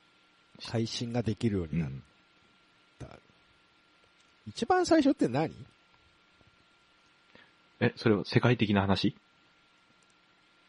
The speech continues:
Speaker 1: いや、日本でもいいけど。
Speaker 2: なんでしょうね。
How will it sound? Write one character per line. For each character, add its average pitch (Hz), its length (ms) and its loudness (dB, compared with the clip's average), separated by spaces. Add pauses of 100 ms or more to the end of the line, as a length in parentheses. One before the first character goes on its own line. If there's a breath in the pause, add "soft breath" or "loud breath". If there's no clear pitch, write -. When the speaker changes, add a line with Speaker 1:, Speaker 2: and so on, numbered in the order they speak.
(500)
Speaker 1:
い 196 60 2
や、 185 300 8
日 170 200 0
本 165 200 2
で 110 100 0
も 101 120 -2
い 110 80 -2
い 101 40 -8
け 87 120 -4
ど。 80 220 -4 (1600 loud breath)
Speaker 2:
な 127 160 6
ん 240 40 10
で 147 100 4
し - 120 -4
ょ 127 60 -6
う - 20 -8
ね。 127 240 -4